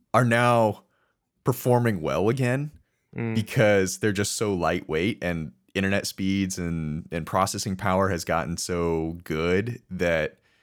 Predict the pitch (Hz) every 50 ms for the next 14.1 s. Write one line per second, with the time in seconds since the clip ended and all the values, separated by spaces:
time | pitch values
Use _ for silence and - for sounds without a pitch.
0 | _ _ _ _ _ _ _ _ 101 104 107 98 98 92 - 87 90 92 - -
1 | 104 92 87 82 78 78 76 - 87 87 85 87 87 85 85 80 76 71 64 67
2 | 87 131 - - - - _ _ _ - - - 170 147 123 - 87 80 73 92
3 | 127 - - 123 - 92 90 107 - - 135 - - - 233 - 143 - 143 -
4 | 135 - 139 117 - - 95 95 - - - - - 139 120 123 131 131 - -
5 | - 123 104 117 123 - 180 131 123 - - - - - - - - - - 208
6 | - 135 - 170 147 123 - - 127 120 113 110 107 92 78 - - 82 80 80
7 | 87 107 123 123 - - - - - _ _ _ - - - 104 104 98 98 92
8 | 90 82 73 60 - - - - _ _ _ _ _ _ _ _ _ _ _ -
9 | 147 127 - 160 190 143 92 95 101 101 98 98 95 90 - - 101 98 92 95
10 | - - 117 107 - - 113 104 101 98 98 92 92 95 95 95 92 90 87 90
11 | 95 90 87 87 85 82 80 78 78 - - - 90 82 76 - _ _ _ _
12 | _ _ _ - - - - - 104 123 123 90 - - 80 76 76 65 - -
13 | 104 87 - 78 71 69 - - - 78 82 107 117 107 80 80 78 69 69 73
14 | 76 85